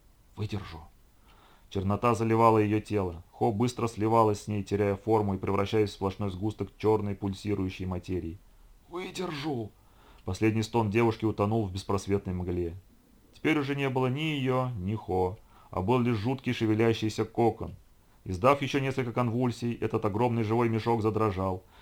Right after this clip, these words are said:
и с глухим шлепком упал на пол. Более он не шевелился.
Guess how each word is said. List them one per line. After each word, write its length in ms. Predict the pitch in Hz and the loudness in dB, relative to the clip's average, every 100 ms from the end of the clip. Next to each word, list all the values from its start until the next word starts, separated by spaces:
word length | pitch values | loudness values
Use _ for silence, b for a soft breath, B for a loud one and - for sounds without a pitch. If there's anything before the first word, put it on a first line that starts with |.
| b | b
и 80 | 92 | -6
с 60 | |
глухим 340 | 92 101 135 123 | -2 -2 -2 -4
шлепком 480 | 110 104 135 143 - | -2 0 2 2 0
упал 300 | - 95 92 | -2 0 0
на 140 | 92 | -4
пол. 240 | 87 90 98 - - | -6 -10 -12 -20 -20
Более 580 | - 90 110 131 139 139 | -12 0 2 4 4 2
он 220 | - 104 | 0 -2
не 80 | 107 | -4
шевелился. 640 | - 98 95 87 90 - | -4 -4 -4 -4 -6 -12